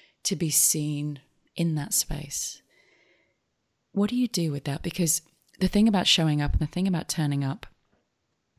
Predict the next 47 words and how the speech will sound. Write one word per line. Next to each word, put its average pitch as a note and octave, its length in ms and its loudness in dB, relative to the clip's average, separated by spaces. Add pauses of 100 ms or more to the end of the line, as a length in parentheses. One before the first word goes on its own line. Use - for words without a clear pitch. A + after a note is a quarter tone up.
(160)
is E3+ 260 0
it F#3+ 140 2
doesn't - 220 -4
tend D#3+ 200 0
to E3 60 -6
care D#3+ 260 0
what's - 180 -2
going D3+ 200 2
on D3+ 120 4
for D3+ 120 -2
you D3 100 -2
at - 60 -6
the - 80 -8
time. C#3+ 300 -6 (640)
You D3+ 80 0
know, D#3 160 2 (520)
a F3 60 0
wrestling E3 320 2
match D#3 200 2
doesn't D#3+ 220 0
care. D3 320 0
The D#3 120 2
audience E3 320 4
don't D3 240 0 (400)
care E3+ 220 4
to E3 140 0
an D3+ 60 4
extent - 440 0
what's D#3+ 140 -2
going D3 240 0
on D#3 120 4
for D#3+ 120 -8
you C#3 100 -2
at C#3+ 60 -4
the E3 80 -8
time. C#3 260 -2
And C#3+ 80 -2
that - 100 -6
was D#3+ 120 -2
obviously D3+ 560 -6 (1400)
a E3 100 6
very D#3 260 4
pivotal C#3+ 580 4 (100)
moment F3 440 2
in C#3+ 160 -6
your C3+ 140 -4
life. C3+ 420 -8